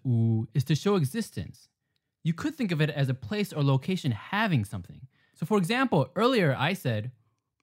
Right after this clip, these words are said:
"Hukin uchikin im liao tiam." "Hukin uchikin im liao tiam." Literally, I was saying nearby, "Hukin has u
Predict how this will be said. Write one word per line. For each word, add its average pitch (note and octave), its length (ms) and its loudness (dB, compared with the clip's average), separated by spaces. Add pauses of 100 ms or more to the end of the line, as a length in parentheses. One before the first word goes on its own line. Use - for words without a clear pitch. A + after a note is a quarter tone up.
(100)
"Hukin E3 680 2 (360)
uchikin C3+ 600 2
im F3+ 240 4
liao A#2+ 180 4
tiam." G2 400 -10 (1040)
"Hukin D#3 760 2 (460)
uchikin B2+ 880 -2 (200)
im D3+ 300 2
liao G#2 300 -2 (100)
tiam." G2 300 -14 (1040)
Literally, C#3 720 0 (160)
I C3+ 80 2
was D#3 140 2
saying C3 320 2 (400)
nearby, C3 760 4 (720)
"Hukin C#3 800 2 (760)
has A2+ 560 -4 (1040)
u A2+ 640 -4